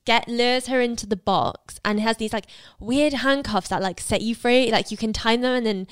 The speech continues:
which is what he put on Delilah, like, "Sixteen hours, you can go. That's when I'll be on my flight out of L A, um, to Mexico." And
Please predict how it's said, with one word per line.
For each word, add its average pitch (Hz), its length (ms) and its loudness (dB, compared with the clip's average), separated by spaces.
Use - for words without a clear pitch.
which - 180 0
is 254 120 -2
what 214 240 4
he 226 80 -4
put 214 180 -2
on 196 100 -2
Delilah, 190 460 -2
like, 156 240 -10
"Sixteen - 380 -4
hours, 185 340 0
you 185 160 -14
can 185 160 -12
go. 180 240 0
That's 170 200 -2
when 170 80 -6
I'll 160 100 -2
be 175 80 -4
on 165 80 -4
my 165 100 -4
flight 165 260 -4
out 151 120 -2
of 165 80 -8
L 151 140 -8
A, 151 200 -10
um, 185 360 -2
to 180 120 -10
Mexico." - 580 -8
And 226 240 0